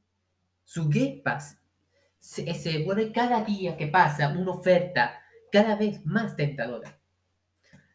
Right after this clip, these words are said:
Y es que con lo que pagas de Game Pass, la cantidad de buenos juegos que te dan el día,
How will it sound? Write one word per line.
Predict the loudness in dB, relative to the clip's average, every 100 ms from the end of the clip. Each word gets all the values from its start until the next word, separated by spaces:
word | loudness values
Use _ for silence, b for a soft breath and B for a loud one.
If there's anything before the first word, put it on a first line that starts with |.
| b _
Y | -2 2
es | 2 2
que | 4 4 0 -16 _ _ _ _ _ _ _ _ _ _ -20 -20 _ _
con | 0 0
lo | 0
que |
pagas | 4 4 6
de | 4
Game | 2 0
Pass, | 0 -2 -4 -16 B B B B B -2
la | 0 2
cantidad | 0 0 0 0 0
de | -4 -4
buenos | 2 2 2 -2
juegos | 2 2 2 -4
que | -4
te | 0
dan | 0 0 -4 -20 _ _
el | -16 -14 -8
día, | -6 -6 -8